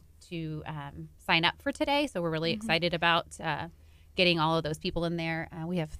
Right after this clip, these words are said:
Speaker 1: I think, thirty-five people right now
Speaker 2: Oh,
Speaker 1: signed
Speaker 2: really?
Speaker 1: up, so our
Speaker 2: That's
Speaker 1: goal
Speaker 2: great.
Speaker 1: is twenty-five. We've got space for
Speaker 2: They're
Speaker 1: more,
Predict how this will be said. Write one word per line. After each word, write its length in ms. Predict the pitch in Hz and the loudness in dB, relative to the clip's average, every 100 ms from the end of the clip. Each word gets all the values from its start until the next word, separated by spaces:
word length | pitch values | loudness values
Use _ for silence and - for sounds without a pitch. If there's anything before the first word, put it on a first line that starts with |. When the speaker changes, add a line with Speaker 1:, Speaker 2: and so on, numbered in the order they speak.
| - - - | -18 -20 -20
Speaker 1:
I 20 | |
think, 220 | - 240 - | -14 -14 -2
thirty-five 520 | 175 185 175 165 180 | 0 0 -4 -8 -8
people 240 | 190 180 175 | -8 -8 -8
right 160 | 165 | -4
now 120 | 165 208 | -2 0
Speaker 2:
Oh, 80 | 302 | 0
Speaker 1:
signed 260 | 170 170 | 2 4
Speaker 2:
really? 40 | 156 | 4
Speaker 1:
up, 120 | 151 - | 2 0
so 80 | 175 | 0
our 60 | 170 | 0
Speaker 2:
That's 80 | |
Speaker 1:
goal 160 | 170 180 | 2 4
Speaker 2:
great. 180 | 208 208 | 4 2
Speaker 1:
is 60 | |
twenty-five. 580 | - 190 185 175 170 185 | 0 0 4 4 4 4
We've 140 | 196 - | 0 2
got 160 | 180 - - - - - | 2 2 -18 -20 -20 4
space 320 | 208 240 - | 6 6 4
for 300 | 247 240 220 | 6 6 6
Speaker 2:
They're 160 | 240 | 2
Speaker 1:
more, 80 | 233 | 6